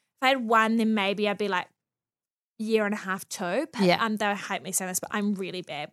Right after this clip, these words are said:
Speaker 1: with caring for mine. I think because it's just such a part of my wardrobe, as you said, I don't wash it out every day and do all the <laughs> things you're meant to do.
Speaker 2: Yeah.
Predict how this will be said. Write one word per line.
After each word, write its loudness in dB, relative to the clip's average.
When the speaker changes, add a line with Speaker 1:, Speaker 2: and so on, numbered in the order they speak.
Speaker 1:
with -8
caring -8
for -12
mine. -4
I 2
think -2
because -8
it's -4
just 4
such -2
a -12
part -2
of -4
my -4
wardrobe, -2
as -4
you -6
said, 0
I -2
don't -8
wash -6
it -4
out 4
every 0
day 4
and 0
do 0
all -2
the -6
<laughs> -
things 4
you're -2
meant 0
to 6
do. 4
Speaker 2:
Yeah. 8